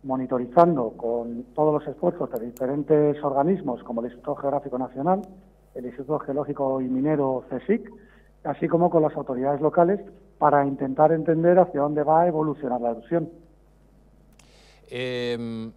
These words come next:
Speaker 2: ¿este volcán puede provocar, eh, una lluvia ácida que afecte a las Islas Canarias e incluso que llegue a la península,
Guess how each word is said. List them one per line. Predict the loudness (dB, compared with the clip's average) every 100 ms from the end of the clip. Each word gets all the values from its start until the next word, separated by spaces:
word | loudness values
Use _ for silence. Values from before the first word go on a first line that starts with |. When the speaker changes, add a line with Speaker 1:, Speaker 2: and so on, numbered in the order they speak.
| -12
Speaker 2:
¿este | -12 -10 -10 -8
volcán | -6 -4 -2 -2 -2 -8
puede | -8 -4 -4 -4 -6
provocar, | -6 -6 -6 -4 -2 0 -2 -4
eh, | -6 -6 -8 -14 -16
una | -10 -8 -8
lluvia | -8 -8 -6 -4 -2 -2
ácida | -4 -8 -6
que | -6
afecte | -8 -8 -6
a |
las | -6 -8
Islas | -8 -6
Canarias | -6 -6 -6 -4 -4 -6
e |
incluso | -10 -10 -10 -8
que | -6
llegue | -6 -4
a | -2
la | -2
península, | -4 -8 -10 -6 -2 -2